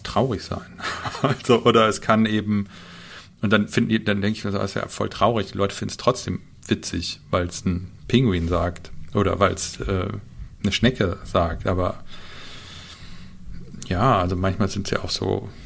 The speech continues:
verkappte Gefühlsäußerungen von mir. Also es gibt wirklich, also das ist manchmal so ganz komisch, welchen, welchen, also da passiert auch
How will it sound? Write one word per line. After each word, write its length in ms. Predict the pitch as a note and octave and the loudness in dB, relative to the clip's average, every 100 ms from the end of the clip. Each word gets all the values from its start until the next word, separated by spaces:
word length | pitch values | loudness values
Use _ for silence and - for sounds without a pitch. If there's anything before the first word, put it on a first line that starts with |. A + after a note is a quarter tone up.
| - | -4
verkappte 480 | - G2 G#2+ - G2+ | 0 4 2 2 0
Gefühlsäußerungen 1120 | G2+ - D#3+ E3 G2 G2 F#2+ F#2+ F#2+ - - | 2 4 2 4 2 2 2 0 -2 -6 -10
von 320 | - G2+ F#2 | -4 -2 0
mir. 260 | F#2+ F#2 G2 | 0 0 0
Also 200 | F#2 F#2+ | 0 -2
es 120 | - | 0
gibt 540 | G#2 - - - - - - - - - - - - - - - - - | -2 -4 -18 -18 -18 -20 -20 -20 -20 -20 -20 -20 -20 -20 -20 -20 -20 -8
wirklich, 680 | A2 G#2+ - G#2+ - - - - - | 0 0 2 0 0 -6 -10 -12 -2
also 160 | G#2+ | 0
das 200 | G#2+ G#2+ A#2 | 2 2 2
ist 100 | - | 6
manchmal 240 | A2+ A#2+ | 6 6
so 80 | A2 | 6
ganz 200 | G#2+ G#2+ | 4 4
komisch, 400 | - D3 A#2 - | 6 6 4 2
welchen, 340 | G#2+ - G2+ G2+ | 0 0 -2 0
welchen, 340 | G#2 - A2 | -2 -2 -2
also 220 | A2+ G2+ G2+ - - - - - - - - _ - - - - - - - | 0 -2 -6 -12 -14 -14 -14 -14 -14 -18 -20 _ -20 -20 -18 -16 -18 -16 -2
da 80 | G2+ | 0
passiert 380 | - - C#3+ C3+ | 2 4 6 6
auch 220 | A2+ | 2